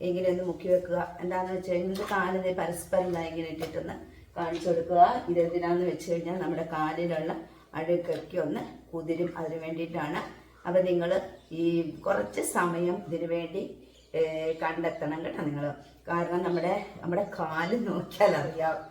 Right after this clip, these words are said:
നമ്മൾ എങ്ങനെയാണ് ജീവിതത്തിൽ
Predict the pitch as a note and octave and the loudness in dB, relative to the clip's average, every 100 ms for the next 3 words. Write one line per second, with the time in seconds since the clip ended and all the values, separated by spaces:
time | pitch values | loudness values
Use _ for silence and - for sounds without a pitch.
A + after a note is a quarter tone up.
0 | - - - - D#3+ D#3+ D#3 D#3+ E3 D3 | -16 -20 -18 -14 -10 -4 -2 0 0 2
1 | D#3+ F#3 E3+ D#3+ E3+ E3 D3 D3+ D#3 D3+ | 2 2 2 4 2 0 0 2 2 0
2 | - G#2+ | -2 -4